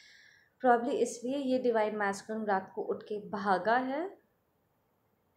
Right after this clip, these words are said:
क्योंकि ये कार्मिक की असलियत उसे समझ में आ गई है and उसे पता है कि यहाँ पर कुछ भी बोलने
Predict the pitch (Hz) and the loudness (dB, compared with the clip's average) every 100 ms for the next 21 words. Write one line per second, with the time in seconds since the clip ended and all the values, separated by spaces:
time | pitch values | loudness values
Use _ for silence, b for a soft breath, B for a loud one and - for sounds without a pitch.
0 | _ _ _ - 214 220 226 220 220 - | _ _ _ -6 -4 -2 -2 -2 -4 -2
1 | 208 202 202 214 208 - - 202 - - | 0 0 -2 -8 -14 -16 -12 -12 -12 -8
2 | 202 202 196 202 202 185 185 190 180 170 | -8 -8 -12 -12 -12 -10 -10 -10 -12 -12
3 | 180 185 180 185 - 190 196 196 202 202 | -10 -10 -10 -8 -6 -6 -8 -8 -6 -6
4 | 190 208 214 233 214 185 190 190 208 208 | -4 -4 -4 -4 -4 -4 -4 -4 -6 -6
5 | 208 - 233 - 196 202 196 208 226 | -10 -6 -6 -4 -4 -2 -2 -2 -4